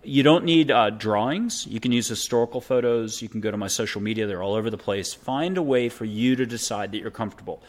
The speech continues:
Who's doing that deciding, by the way? It's your ego, the clipboard. It's the one that prevents you from finding immediate happiness in the exact moment right now. There's so many limits. There's millions of ways you can't,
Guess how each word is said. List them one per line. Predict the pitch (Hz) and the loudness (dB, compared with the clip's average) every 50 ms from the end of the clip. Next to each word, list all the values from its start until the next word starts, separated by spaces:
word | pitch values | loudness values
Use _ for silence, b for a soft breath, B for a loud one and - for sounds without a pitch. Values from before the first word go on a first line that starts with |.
| B B B B | B B B B
Who's | - 185 220 262 302 208 - | 2 2 2 4 2 0 2
doing | - 165 156 160 156 151 | 4 4 4 4 4 2
that | 143 127 - | 0 -2 -4
deciding, | - 120 - - - 110 107 110 131 151 151 | -4 -6 -6 -4 -4 -2 -2 0 -2 -2 0
by | 151 156 151 | 0 0 0
the | 151 156 | 0 -2
way? | 151 151 151 156 160 151 B B B B B B - | -2 -2 -4 -4 -6 -10 B B B B B B -6
It's | 160 - - | -6 -4 -2
your | 185 190 170 | -2 -2 0
ego, | - 147 139 131 131 139 135 135 135 | 0 0 0 2 4 4 4 4 2
the | 120 123 | 0 -4
clipboard. | - - 131 123 127 - 139 135 135 135 | -2 -2 -2 -2 -2 -2 0 0 0 0
It's | 131 120 - | 0 -4 -4
the | - 131 | -4 -4
one | 120 123 131 135 | -2 -2 -2 -2
that | 147 - | -4 -6
prevents | - 120 107 110 110 117 - - 151 | -8 -8 -6 -6 -6 -6 -6 -6 -8
you | 143 | -8
from | - - 131 110 | -8 -8 -10 -10
finding | - - 123 117 113 110 | -8 -6 -6 -6 -4 -4
immediate | 107 110 123 151 160 160 135 117 | -4 -2 -2 0 0 0 -2 -4
happiness | - - - 117 - - 139 143 139 - - | -4 -8 -10 -10 -10 -8 -8 -8 -8 -8 -6
in | 123 117 | -6 -6
the | 110 104 | -6 -6
exact | 101 98 98 113 113 104 - - | -6 -6 -6 -6 -6 -6 -8 -8
moment | 110 107 107 101 98 90 | -6 -6 -6 -8 -8 -8
right | 104 98 - | -8 -8 -8
now. | - 98 92 73 65 B B B B B B B B B B B B B B _ _ _ - | -8 -10 -10 -10 -12 B B B B B B B B B B B B B B _ _ _ 0
There's | 202 233 196 - - - | 0 2 2 0 0 2
so | - 190 175 | 2 4 4
many | 180 180 175 165 | 4 2 2 2
limits. | 156 143 143 170 190 185 - | 2 2 2 0 0 -2 -4
There's | - 135 123 131 | -6 -4 -4 0
millions | 139 151 165 170 170 170 160 143 | 2 2 2 2 0 -2 -4 -6
of | 143 131 | -6 -2
ways | 127 127 127 139 139 127 123 | 0 0 2 0 0 -2 -2
you | 123 120 | -4 -4
can't, | - - - 123 113 87 - - - - | -4 -6 -10 -8 -10 -10 -10 -14 -18 -18